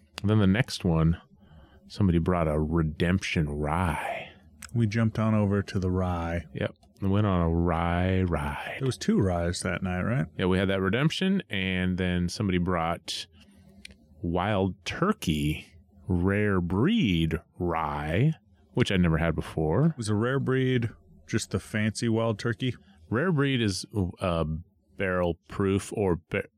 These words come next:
Speaker 1: you know, high proof
Speaker 2: Okay.
Speaker 1: Wild Turkey, basically. And they don't call it barrel proof because I don't think it's exact.
Speaker 2: Mm-hmm.
Speaker 1: But, uh, it's good. I like, I like Rare Breed.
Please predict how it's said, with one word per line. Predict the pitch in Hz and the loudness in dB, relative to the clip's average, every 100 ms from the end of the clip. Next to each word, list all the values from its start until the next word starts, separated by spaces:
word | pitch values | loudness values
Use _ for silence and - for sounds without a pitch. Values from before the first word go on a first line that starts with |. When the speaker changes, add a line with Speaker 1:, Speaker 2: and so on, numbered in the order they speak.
| - | -4
Speaker 1:
you | 139 | 0
know, | 92 | 0
high | - 110 101 | 0 -2 -2
proof | 92 - 92 80 - - | -2 0 2 2 -2 -8
Speaker 2:
Okay. | 107 98 87 85 80 | -8 -6 -6 -8 -4
Speaker 1:
Wild | 98 78 80 | -2 0 -2
Turkey, | - 82 76 - - _ - - - - - - | -2 -4 -4 -10 -14 _ -20 -20 -20 -20 -20 -18
basically. | - - - - | -12 -10 -10 -2
And | 107 | 0
they | 127 | 0
don't | 113 | -2
call | - 101 98 | -2 0 0
it | 95 | 0
barrel | 104 101 | 0 0
proof | - 101 95 | 0 0 0
because | - 90 90 | -2 0 2
I | |
don't | 85 82 | 2 0
think | - 85 | -2 -2
it's | - | -4
exact. | 73 - 76 73 - - - _ 113 | -6 -4 -2 -2 -6 -16 -20 _ -2
Speaker 2:
Mm-hmm. | 98 98 101 _ - - - - - - | 2 2 0 _ -20 -20 -20 -20 -20 -8
Speaker 1:
But, | 101 92 82 78 80 | -2 0 2 2 0
uh, | 76 76 85 - | 0 -2 -6 -6
it's | 117 - | -4 -4
good. | - 90 85 | -2 0 0
I | 107 | 0
like, | 156 190 170 _ _ _ - | 0 -2 -4 _ _ _ -8
I | 104 | -4
like | 123 - | -2 -2
Rare | 127 | -2
Breed. | 123 92 82 | 0 2 2